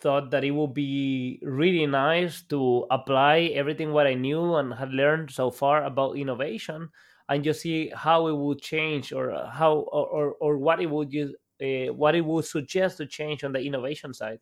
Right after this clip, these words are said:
uh, sorry, on the education side. And so it started. So with that in mind, uh, I mean, you saw the ted Talk, right? So I don't want to spoil anything on it, but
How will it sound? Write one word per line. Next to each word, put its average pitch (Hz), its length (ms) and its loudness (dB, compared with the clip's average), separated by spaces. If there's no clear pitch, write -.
uh, 135 60 0
sorry, 147 260 4
on 131 80 2
the 131 60 4
education 127 440 -2
side. 113 240 -6
And 139 140 -4
so 226 160 -2
it 226 120 -10
started. 208 360 -10
So 156 460 2
with 156 200 0
that 175 160 8
in 165 120 4
mind, 185 480 4
uh, 143 440 6
I 151 80 4
mean, 170 460 0
you 165 200 0
saw 180 140 -2
the 170 140 6
ted 170 240 4
Talk, 147 180 2
right? 156 260 6
So 147 360 4
I 160 60 4
don't 185 140 6
want 185 160 2
to 180 80 0
spoil 170 420 0
anything 143 500 -4
on 135 180 -8
it, 139 400 -4
but 131 420 2